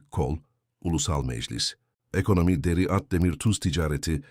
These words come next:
inanç, tengri, yersu, atalar kültü karma yapısı.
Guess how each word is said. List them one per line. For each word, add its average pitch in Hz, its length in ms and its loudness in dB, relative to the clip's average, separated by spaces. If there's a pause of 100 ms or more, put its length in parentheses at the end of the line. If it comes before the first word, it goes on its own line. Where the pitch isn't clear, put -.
(440)
inanç, 73 420 0
tengri, 76 540 0
yersu, 78 360 -2
atalar 71 420 -4
kültü 73 300 -4
karma 60 300 -4
yapısı. 58 440 -4